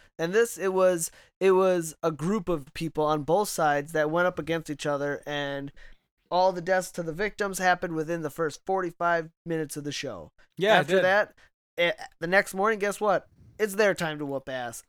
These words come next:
Speaker 1: And they whooped ass the next day.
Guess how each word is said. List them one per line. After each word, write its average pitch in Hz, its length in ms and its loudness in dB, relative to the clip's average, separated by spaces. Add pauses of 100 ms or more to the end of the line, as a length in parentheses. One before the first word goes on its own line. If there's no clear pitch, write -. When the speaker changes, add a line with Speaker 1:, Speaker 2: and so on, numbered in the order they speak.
(160)
Speaker 1:
And 185 360 0 (120)
they 196 480 0 (200)
whooped 165 420 0 (260)
ass 156 460 0
the 147 80 -14
next 135 320 -12
day. 120 320 -10